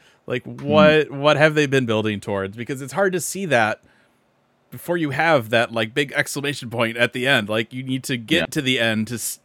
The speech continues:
Speaker 1: to kind of be able to follow the whole thing through. So I hope that
Speaker 2: Right.
Speaker 1: there's something really cool there that, that just makes me, like, geek out. Um,
Speaker 2: Mm-hmm.
Speaker 1: other than that, I think I'm excited about Island Sanctuary. Um, I know, I
Speaker 2: <laughs>
Speaker 1: know, I know. Fr-, <laughs> Fruity's in the chat.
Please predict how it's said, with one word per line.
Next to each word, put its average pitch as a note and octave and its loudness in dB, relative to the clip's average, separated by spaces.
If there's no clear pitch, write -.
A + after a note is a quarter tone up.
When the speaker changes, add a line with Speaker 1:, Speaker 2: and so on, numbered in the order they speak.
Speaker 1:
to A#2 -6
kind B2+ -2
of G#2+ -8
be C3+ 0
able A#2+ -2
to A2 -6
follow A#2 -2
the G#2+ -4
whole G#2+ -6
thing G#2 -12
through. G2+ -12
So A#2+ -10
I B2 -4
hope D3+ -6
that F3 -8
Speaker 2:
Right. B2+ -6
Speaker 1:
there's B2+ -8
something A2 -6
really G2+ -4
cool G2 -6
there G2 -4
that, F#2+ -10
that G2+ -10
just G2+ -18
makes A#2+ -12
me, G2+ -14
like, A2+ -12
geek G#2+ -14
out. C#2+ -10
Um, A2 -6
Speaker 2:
Mm-hmm. F#2+ 0
Speaker 1:
other F#3 -10
than G3+ -4
that, A2+ -2
I A2 -2
think - -10
I'm A#3+ -8
excited B2+ -10
about C#3 -14
Island A2 -8
Sanctuary. - -14
Um, F#2+ -10
I A2+ -2
know, G#2 0
I A2 0
Speaker 2:
<laughs> - 0
Speaker 1:
know, A2 0
I A#2 -2
know. C3 4
Fr-, - -8
<laughs> E3+ 0
Fruity's F#3 2
in E3 -4
the D#3 -2
chat. C3+ 4